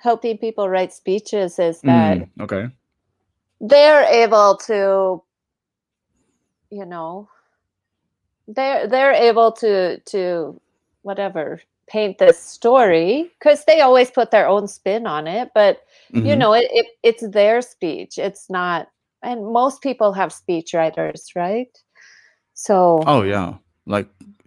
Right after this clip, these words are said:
Speaker 2: e-, even people that you don't, you assume that do, they do not need speech writers, they have speech writers. It is just, it's,
Speaker 1: Yeah.
Speaker 2: um, yeah. And are,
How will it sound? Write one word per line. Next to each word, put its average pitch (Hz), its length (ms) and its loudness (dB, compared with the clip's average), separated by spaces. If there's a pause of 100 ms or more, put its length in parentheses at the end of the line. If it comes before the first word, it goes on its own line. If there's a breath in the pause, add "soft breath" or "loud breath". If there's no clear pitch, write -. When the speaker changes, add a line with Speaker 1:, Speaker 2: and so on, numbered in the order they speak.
(140)
Speaker 2:
e-, 135 120 4 (120)
even 139 140 2
people 127 260 -2
that 104 180 2
you 104 140 0
don't, 104 380 -2 (300 soft breath)
you 117 120 0
assume 147 840 0 (600)
that 104 460 -4 (240)
do, 117 140 0 (160)
they 113 160 0
do 110 140 -2
not 107 200 -4
need 113 380 -2
speech - 360 -14
writers, 95 280 -10
they 92 120 -10
have 92 160 -10
speech - 300 -18
writers. - 440 -20
It - 100 -14
is 101 100 -10
just, - 320 -18 (560 soft breath)
it's, - 340 -18
Speaker 1:
Yeah. 269 440 0
Speaker 2:
um, 170 60 -14 (520)
yeah. 113 280 -12 (460 soft breath)
And 131 200 -2
are, 151 180 -2